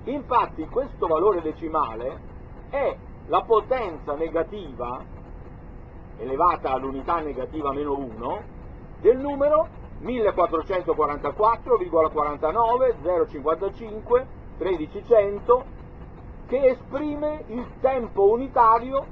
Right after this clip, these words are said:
dell'unità, essendone il valore inverso meno uno in potenza.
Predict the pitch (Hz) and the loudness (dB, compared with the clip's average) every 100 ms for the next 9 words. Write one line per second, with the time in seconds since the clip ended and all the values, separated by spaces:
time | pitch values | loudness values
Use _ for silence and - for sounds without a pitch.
0 | - - - - 180 180 175 165 151 143 | -14 -16 -14 0 4 4 4 -2 -4 -4
1 | 127 113 117 - - - - - - 220 | -2 -2 -8 -12 -16 -16 -16 -14 -2 -2
2 | 226 240 240 240 254 254 220 220 214 202 | 2 2 2 2 0 0 -4 -6 0 6
3 | 220 226 214 226 185 156 139 - 156 - | 8 8 6 2 2 2 0 -2 0 0
4 | - - 185 220 202 170 143 127 - - | -6 -4 0 4 4 2 -2 -8 -10 -16
5 | - 156 147 143 143 110 - - | -10 -8 -2 -2 -2 -8 -10 -12